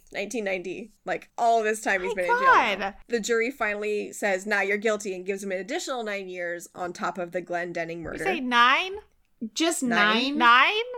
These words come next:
Speaker 1: For, I think, for escaping, additionally.
Speaker 2: Well, the murders.
Speaker 1: November twentieth.
Speaker 2: Okay.
Speaker 3: Okay.
Speaker 1: A new court thing opens up for all of the other ones, and he's now charged with four counts of first-degree murder, along with a bunch
Speaker 3: Okay.
Speaker 1: of other things, too.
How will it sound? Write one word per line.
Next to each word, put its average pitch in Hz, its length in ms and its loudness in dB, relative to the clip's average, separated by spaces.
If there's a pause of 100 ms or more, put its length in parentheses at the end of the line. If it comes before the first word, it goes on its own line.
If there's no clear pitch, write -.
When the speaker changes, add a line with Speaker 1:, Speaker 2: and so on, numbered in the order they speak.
Speaker 1:
For, 190 340 2
I - 80 -2
think, 185 220 -6
for 180 100 0
escaping, 170 720 -6
additionally. - 560 -10
Speaker 2:
Well, 381 180 8
the 359 120 -4
murders. 330 920 -2
Speaker 1:
November 220 500 4
twentieth. 285 540 -2
Speaker 2:
Okay. 190 300 0 (260)
Speaker 3:
Okay. 208 440 -6
Speaker 1:
A 220 80 4
new 220 560 0
court 202 460 2 (100)
thing 196 260 -4
opens 185 380 -4
up 165 180 -6
for - 400 -4
all 180 220 2
of 175 100 -4
the 175 160 -2
other 175 180 -2
ones, - 500 -12 (260)
and 180 160 -6
he's 185 200 -6
now 175 160 -4
charged 170 380 -8
with 170 100 -10
four 233 280 0
counts 175 420 -8
of 180 160 -6
first-degree - 640 -4
murder, - 460 -14 (120)
along 180 240 0
with 165 120 -4
a 202 60 -2
bunch 196 180 -6
Speaker 3:
Okay. - 60 -14
Speaker 1:
of - 80 -14
other - 120 -14 (200)
things, - 240 -18
too. - 120 -14